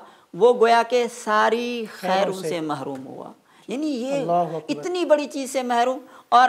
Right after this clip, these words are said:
Speaker 1: فرما رہے ہیں کہ "من قام لیلۃ القدر ایمانا واحتسابا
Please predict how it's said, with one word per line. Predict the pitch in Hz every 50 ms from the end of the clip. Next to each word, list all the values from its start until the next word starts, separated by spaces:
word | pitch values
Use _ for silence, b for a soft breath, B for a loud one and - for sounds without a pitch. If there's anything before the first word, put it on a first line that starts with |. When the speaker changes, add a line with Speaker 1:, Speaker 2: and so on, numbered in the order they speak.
| 254 -
Speaker 1:
فرما | - 233 233 226 233 240 240
رہے | 240
ہیں | 226 226 226 240 254 262 285 180 180 170 - -
کہ | 196
"من | 196 196 214 240 247 240 233
قام | - 220 226 233 226
لیلۃ | 220 - 214 233 254 240 233 233 -
القدر | 214 208 - 226 208 190 202
ایمانا | 202 196 202 220 220 214 208 208 208 208 208 202
واحتسابا | 190 190 196 190 - - 190 175 - 226 220 226 226 262 254